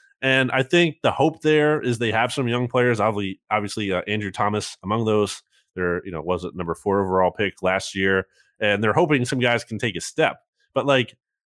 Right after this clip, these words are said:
going back to what I'm saying about, like, bridging the gap, like, wh-, where is the realistic ceiling for that Giants offensive line? I think it's, you can argue that, like,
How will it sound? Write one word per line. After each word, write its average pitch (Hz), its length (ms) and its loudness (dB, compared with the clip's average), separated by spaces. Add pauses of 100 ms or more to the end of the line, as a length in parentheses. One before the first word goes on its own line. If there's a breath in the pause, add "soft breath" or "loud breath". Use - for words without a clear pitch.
(140)
going 160 200 2
back 147 160 2
to 131 100 -4
what 117 80 2
I'm 160 160 4
saying 110 340 0
about, 104 180 0
like, 104 220 -4
bridging 123 300 -2
the 107 80 -4
gap, 98 400 0 (220)
like, 104 160 -4
wh-, 104 320 -2
where 170 300 4 (100)
is 151 160 -2
the 131 100 2
realistic 120 460 0
ceiling 120 420 0
for - 80 -4
that 107 180 0
Giants 107 300 -2
offensive 95 360 -6
line? 87 280 -2
I 92 80 -2
think 143 220 -2
it's, - 240 -6 (200 soft breath)
you 147 100 -4
can 160 160 2 (100)
argue 139 380 4
that, 123 180 2
like, 117 300 0